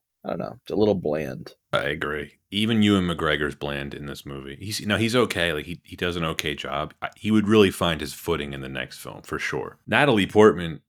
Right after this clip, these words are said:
Speaker 2: very bland. They might as well have made her character C G I with all the makeup she had on in a lot of scenes.
Speaker 1: Which, and it's just so surprising because Natalie Portman, even before the film, had a lot of experience. Um, she was in The Professional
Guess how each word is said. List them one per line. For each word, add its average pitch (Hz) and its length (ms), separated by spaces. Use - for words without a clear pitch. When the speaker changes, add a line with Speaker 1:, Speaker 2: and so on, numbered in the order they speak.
Speaker 2:
very 87 260
bland. 69 420
They 120 140
might 143 220
as 117 120
well 104 160
have 90 120
made 87 200
her 82 100
character 82 420
C 80 220
G 71 180
I 67 220
with 76 120
all 80 120
the 82 80
makeup 76 400
she 90 160
had 85 200
on 87 160
in 87 60
a 87 80
lot 85 200
of 85 80
scenes. 90 420
Speaker 1:
Which, 147 240
and 147 380
it's 156 100
just 170 160
so 170 140
surprising 113 680
because 98 340
Natalie 104 320
Portman, 98 640
even 98 320
before 92 340
the 95 140
film, 90 500
had 92 200
a 98 40
lot 92 220
of 92 140
experience. 92 840
Um, 87 720
she - 140
was 98 180
in 98 140
The 90 60
Professional 95 720